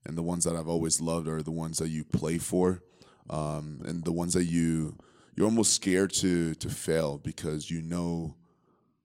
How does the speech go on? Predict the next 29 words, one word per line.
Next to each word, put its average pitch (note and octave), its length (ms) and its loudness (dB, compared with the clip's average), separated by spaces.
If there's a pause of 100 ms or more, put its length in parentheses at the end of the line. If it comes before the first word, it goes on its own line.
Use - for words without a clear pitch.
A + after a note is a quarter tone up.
(100)
you G2 80 2
don't G#2 140 6
wanna G2 140 2
let F2 200 2
them D#2 180 2
down. D2+ 360 -2 (220)
Like, D#2 120 -2
in D#2+ 80 -4
high F2+ 160 2
school, F#2+ 500 6
uh, E2 160 2
my D#2+ 140 -4
senior E2+ 300 2
year E2 380 2 (160)
of - 80 -8
football, D#2+ 500 2
we D#2 220 2
went D#2+ 280 -2
undefeated, E2 540 2
won D#2+ 180 -2
a D#2 60 -2
state D#2+ 240 2
championship. D#2 720 0 (460)
Um, D2 640 -4 (180)
my D2+ 280 -4
coach, - 760 2
um, D2+ 540 -10
Colin E2+ 360 0
Brown, E2 540 -4